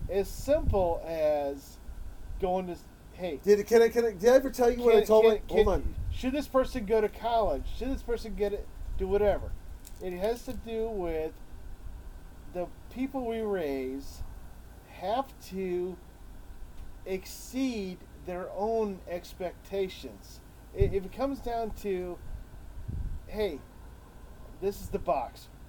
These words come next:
Speaker 1: girl or boy." And you look at somebody, though we disagree with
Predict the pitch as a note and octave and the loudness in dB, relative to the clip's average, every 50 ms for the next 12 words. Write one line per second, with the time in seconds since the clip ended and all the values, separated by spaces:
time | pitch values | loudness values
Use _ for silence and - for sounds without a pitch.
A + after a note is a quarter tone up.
0 | - - - F#3+ F#3+ G3 G#3 A3 A3 G#3 F#3+ F3 C3 C#3+ D#3+ D#3 C#3 B2 G2+ F#2 | -14 -8 -2 0 2 4 4 4 2 0 -2 -4 -4 -4 -2 -2 -2 -2 -4 -8
1 | - - - - - - - - - - - - - - - - - - - - | -10 -16 -18 -18 -18 -18 -18 -18 -18 -18 -18 -18 -18 -18 -18 -18 -18 -20 -20 -20
2 | - - - - G#3 A3 A3 A3 A3 G3+ - G3+ G#3+ A3 B3 C#4+ C#4+ - B3+ A3+ | -20 -16 -2 0 2 4 4 4 2 0 -2 -2 0 2 2 0 0 0 -2 -4
3 | G3 - - - - - G#3+ G3+ F#3 - F#3 F3+ E3+ E3+ F3 F3+ F#3+ - - - | -4 -4 -10 -16 -4 0 0 0 2 2 4 4 4 4 2 -2 -4 -6 -12 -16
4 | - - - - - - D#3 D#3+ D#3+ G3 G3+ G3+ G#3 G3+ F#3+ - - - F#3 G3 | -18 -18 -18 -16 -14 -14 -12 -6 -2 0 2 2 0 0 -4 -6 -2 0 0 0
5 | G3 - G3+ D#3+ D#3 E3+ F3 F3 F3 E3+ E3 E3 E3+ E3+ E3 | 0 -4 -8 -10 -6 -4 -2 -2 -2 -2 -2 -2 -2 -4 -4